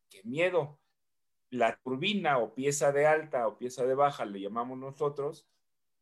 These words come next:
crea un ruido fuertísimo. Este, ya han salido muchas que son silencio-, son muy silenciosas, la verdad, diez veces más silenciosas.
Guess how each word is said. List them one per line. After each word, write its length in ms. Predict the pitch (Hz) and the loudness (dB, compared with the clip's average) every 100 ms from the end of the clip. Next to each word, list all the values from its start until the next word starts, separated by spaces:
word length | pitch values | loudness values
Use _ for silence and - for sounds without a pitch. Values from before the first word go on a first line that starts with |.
| _ _ _ _ _ _ | _ _ _ _ _ _
crea 320 | - 139 147 151 | 0 4 4 4
un 120 | 151 | 0
ruido 420 | 135 139 151 139 | -2 2 2 2
fuertísimo. 1000 | - - 120 - 185 202 156 107 98 - | -2 -4 -4 -4 -10 -10 -8 -8 -8 -12
Este, 520 | 78 104 110 - 120 120 | -10 -10 -10 -10 -6 2
ya 240 | 170 208 | 2 2
han 160 | 233 220 | -2 -6
salido 280 | - 151 | -12 -14
muchas 380 | 147 160 170 175 | -12 -12 -10 -12
que 80 | - | -14
son 320 | - 120 127 | -10 -8 -8
silencio-, 600 | 120 131 135 139 - 165 160 | -8 -6 -6 -6 -4 -4 -4
son 140 | 147 | -4
muy 180 | 151 151 | -4 -8
silenciosas, 720 | 151 147 147 147 165 - 95 | -8 -6 -6 -2 -2 -2 -4
la 80 | 101 | -2
verdad, 220 | 110 147 | 0 0
diez 300 | 139 143 143 | 0 -4 -2
veces 320 | 143 147 139 | -2 -4 -6
más 160 | 131 123 | -8 -8
silenciosas. 600 | 127 127 127 139 131 - | -8 -10 -10 -14 -16 -20